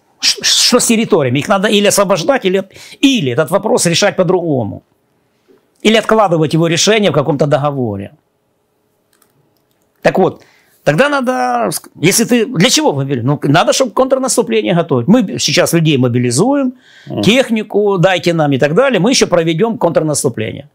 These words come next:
Speaker 1: Ну, понятно, что если ты скажешь, или ты будешь думать, или кто-то будет думать, что оно неуспешно, то зачем повторять то, что уже было в двадцать третьем году? Значит, оно должно быть успешным. Ну, понятно, что это больше риторические фигуры, риторические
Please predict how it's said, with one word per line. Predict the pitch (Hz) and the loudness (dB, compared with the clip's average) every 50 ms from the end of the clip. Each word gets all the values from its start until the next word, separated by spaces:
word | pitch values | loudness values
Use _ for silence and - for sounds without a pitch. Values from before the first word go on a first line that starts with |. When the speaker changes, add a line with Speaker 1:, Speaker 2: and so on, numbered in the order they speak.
| _ _ _ _ _ _ - | _ _ _ _ _ _ 0
Speaker 1:
Ну, | 165 170 | 0 0
понятно, | 175 - 175 208 214 190 151 - 127 | 2 0 0 2 2 0 -2 -2 -4
что | 117 - 165 | -2 0 0
если | 160 160 190 - - 165 | 2 2 0 0 0 -2
ты | 135 175 151 | 0 0 -2
скажешь, | - - 160 131 110 107 - - | 0 0 0 -2 -2 -4 -4 -2
или | 139 139 | 0 0
ты | 131 131 | 0 0
будешь | 151 143 151 131 120 | 0 0 0 -2 0
думать, | 135 151 139 117 104 - - _ _ _ _ _ - | 0 0 0 0 -4 -6 -14 _ _ _ _ _ -2
или | 143 143 | 0 0
кто-то | 139 - 160 - 143 135 | 2 0 0 0 0 0
будет | 139 147 139 139 | 0 -2 -2 0
думать, | 135 131 117 107 101 | -2 -2 -2 -2 -6
что | - - 139 | -2 0 0
оно | 139 143 | 2 2
неуспешно, | 139 143 143 135 - - 220 208 - 147 131 - | 0 0 0 -2 0 0 0 0 0 -2 -2 0
то | 139 131 | 0 0
зачем | 131 143 131 - - 220 _ _ _ _ _ _ _ _ _ _ _ _ _ _ - | 0 -2 -2 -4 -12 -16 _ _ _ _ _ _ _ _ _ _ _ _ _ _ -2
повторять | - 151 - - 170 185 208 196 - | -2 -2 2 2 0 0 0 -2 -2
то, | 202 202 | -2 -2
что | - - 175 | 0 0 0
уже | 151 165 170 | 0 0 0
было | 160 180 143 107 101 110 _ _ _ _ _ _ _ _ _ _ | 0 0 -2 -2 -6 -8 _ _ _ _ _ _ _ _ _ _
в | - 131 | -2 0
двадцать | 127 147 147 - 160 143 | 2 2 2 2 0 0
третьем | 151 143 123 - 123 120 | 0 0 0 0 -2 0
году? | 123 131 123 - - - | 0 -2 -4 -6 -10 -4
Значит, | - 220 247 226 | -4 -2 0 0
оно | 220 240 | 0 2
должно | 233 220 160 196 196 | 0 0 2 2 2
быть | 175 180 175 | 2 2 0
успешным. | 165 147 - - 131 110 - - 151 143 - _ _ _ _ _ _ _ _ _ _ _ _ _ _ _ _ _ _ _ _ _ _ _ - | 0 -2 -2 -2 -4 -6 -6 -8 -14 -18 -20 _ _ _ _ _ _ _ _ _ _ _ _ _ _ _ _ _ _ _ _ _ _ _ -6
Ну, | - - | -2 0
понятно, | 262 277 294 277 269 254 190 | 2 2 2 0 2 0 0
что | - - 208 226 | 0 2 0 0
это | 220 - 185 | 2 2 0
больше | 170 208 202 - - 190 | 0 0 0 0 0 0
риторические | 202 - 196 190 214 175 - 151 - - - - - | 0 0 0 0 0 0 -2 -2 -4 -2 -2 -2 0
фигуры, | - 151 151 190 180 170 147 139 | 0 0 2 2 2 2 2 2
риторические | 151 165 160 175 160 147 117 110 110 - - - - 110 - | 2 2 2 2 0 0 -2 -4 -6 -10 -10 -10 -12 -16 -16